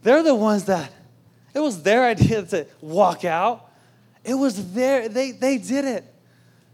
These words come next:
And I had, I happened to be on the receiving end. And I wanna tell you today, I know, I hear you.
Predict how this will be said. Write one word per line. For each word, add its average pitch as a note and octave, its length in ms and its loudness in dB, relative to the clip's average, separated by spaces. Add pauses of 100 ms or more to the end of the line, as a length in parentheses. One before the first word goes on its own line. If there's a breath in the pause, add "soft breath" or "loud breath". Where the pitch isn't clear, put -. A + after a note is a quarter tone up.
(880 soft breath)
And G3 120 -10
I G3 80 -6
had, A#3 200 -2
I G3+ 140 -2
happened A3+ 300 -4
to A#3+ 80 -2
be A#3+ 100 -2
on A#3+ 140 0
the A#3+ 80 -2
receiving A#3+ 500 -2
end. A#3+ 380 -2 (1900 soft breath)
And - 80 -10
I - 20 -8
wanna F#3+ 200 -6
tell F#3 180 -8
you F3+ 80 -6
today, E3 420 -10
I B2+ 160 -20
know, C#3+ 240 -14
I B2 120 -12
hear D3+ 340 -12
you. A2+ 260 -14